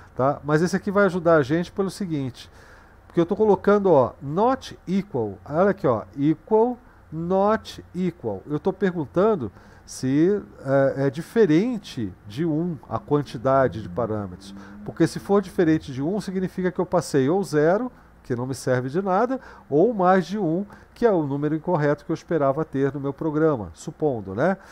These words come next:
Então eu coloquei pra dar a mensagem número incorreto de parâmetros, porque eu só quero ver um. Tá?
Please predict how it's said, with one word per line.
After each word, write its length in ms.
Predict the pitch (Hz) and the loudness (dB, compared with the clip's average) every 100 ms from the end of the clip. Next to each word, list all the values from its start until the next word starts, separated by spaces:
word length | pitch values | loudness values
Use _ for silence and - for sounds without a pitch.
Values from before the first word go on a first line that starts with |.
| - - - | -20 -20 -16
Então 280 | 202 190 196 | -2 0 0
eu 60 | |
coloquei 500 | 190 196 180 - 151 | 0 0 0 0 0
pra 200 | 156 160 | 0 -2
dar 120 | 143 | 0
a 40 | 143 | 0
mensagem 560 | 139 127 - 123 120 | -2 -4 0 0 0
número 400 | 139 123 127 127 | -4 -6 -6 -6
incorreto 520 | 127 - 143 120 120 139 | -6 -6 -2 -2 -4 -8
de 200 | 127 151 | -8 -8
parâmetros, 580 | - 190 165 131 - | -4 -2 -2 -4 -10
porque 180 | - 107 | -14 -10
eu 40 | 120 | -8
só 160 | - | -8
quero 260 | - 143 135 | -6 -4 -4
ver 280 | 107 123 135 - _ - | -4 -6 -6 -10 _ -6
um. 200 | 190 110 - - - - - - | -4 -6 -14 -20 -20 -20 -20 -12
Tá? 160 | - 120 | -4 -4